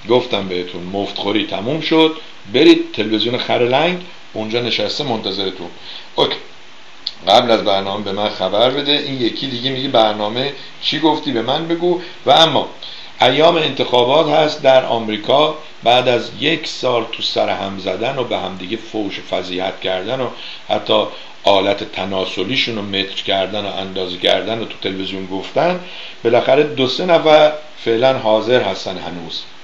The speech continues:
در این میدان رقابت. یکیش خانم هیلری کلینتونه که می‌شه گفت این زن از موقعی که دانشجو بوده تا حالا تو کار سیاست بوده و به همین خاطرم به نظر من آدین-،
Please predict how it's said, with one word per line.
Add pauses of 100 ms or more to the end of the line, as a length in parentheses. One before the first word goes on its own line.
در
این (300)
میدان (360)
رقابت. (420)
یکیش
خانم
هیلری
کلینتونه
که
می‌شه
گفت
این
زن
از
موقعی
که (100)
دانشجو
بوده
تا
حالا (320)
تو
کار
سیاست
بوده
و
به
همین
خاطرم (320)
به
نظر
من
آدین-،